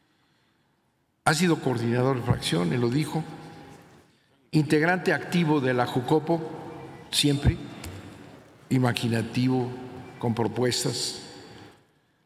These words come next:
rápido al debate interno. Ha sido, pues, eh, uno de los, eh, cargos más importantes del Poder Legislativo, presidente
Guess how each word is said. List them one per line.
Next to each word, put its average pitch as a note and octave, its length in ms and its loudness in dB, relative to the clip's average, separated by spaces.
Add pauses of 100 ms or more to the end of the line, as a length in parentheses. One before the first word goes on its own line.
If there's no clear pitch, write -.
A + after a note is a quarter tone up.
(120)
rápido D3+ 420 4
al C3+ 100 2
debate C#3+ 380 2
interno. C3+ 480 0 (1800)
Ha D#3+ 140 4
sido, G3 420 4 (640)
pues, - 260 -2
eh, - 40 -4 (400)
uno C#3+ 240 4
de C3 100 4
los, - 420 -2 (1120)
eh, - 600 -10 (300)
cargos C3+ 400 2
más C#3+ 240 2
importantes B2+ 1080 0 (760)
del A#2 220 0
Poder B2 260 2
Legislativo, B2 600 0 (1500)
presidente C3 800 2